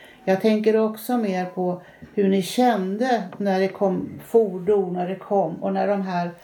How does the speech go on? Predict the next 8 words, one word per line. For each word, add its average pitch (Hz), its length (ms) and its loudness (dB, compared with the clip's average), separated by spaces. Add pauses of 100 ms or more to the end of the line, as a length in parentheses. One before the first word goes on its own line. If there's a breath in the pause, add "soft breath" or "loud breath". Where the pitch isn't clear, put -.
(300 soft breath)
jag 185 100 -6
har 196 80 2
bara 196 160 0
snuddat 226 760 -2
vid 175 340 -6 (500 loud breath)
de 170 240 0
här 160 540 -2
estländarna. 185 960 -2